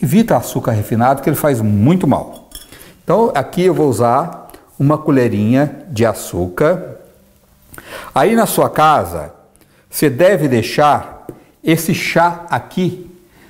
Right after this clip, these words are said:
durante pelo menos quinze minutinhos, que é pra tirar todos os princípios ativos,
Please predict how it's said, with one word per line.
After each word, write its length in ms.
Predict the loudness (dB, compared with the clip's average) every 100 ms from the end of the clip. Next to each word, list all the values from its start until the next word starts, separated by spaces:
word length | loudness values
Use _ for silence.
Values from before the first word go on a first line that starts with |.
| _
durante 840 | 2 4 6 4 2 -2 -4 -10 -12 -12 -8 0
pelo 160 | 4
menos 380 | 4 6 4 4
quinze 260 | 4 4 6
minutinhos, 920 | 6 4 2 4 6 6 2 -4 -14 -20 -20 -20 -20 -20 -20 -6
que 140 | -4
é 40 | 0
pra 120 | -2
tirar 360 | 0 2 2
todos 320 | 2 0 0 0
os 40 |
princípios 400 | 0 0 0 2
ativos, 580 | 0 0 -4 -4 -10